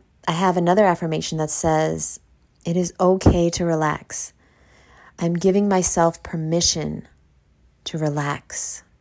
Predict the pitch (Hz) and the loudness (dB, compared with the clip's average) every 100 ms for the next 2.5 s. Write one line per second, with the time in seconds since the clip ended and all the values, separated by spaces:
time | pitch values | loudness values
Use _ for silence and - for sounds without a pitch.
0 | _ _ _ _ _ _ _ _ _ _ | _ _ _ _ _ _ _ _ _ _
1 | 175 175 - 190 190 202 196 185 185 175 | -2 -2 2 0 4 4 4 2 2 2
2 | - 175 196 202 - | -2 -2 0 -2 -4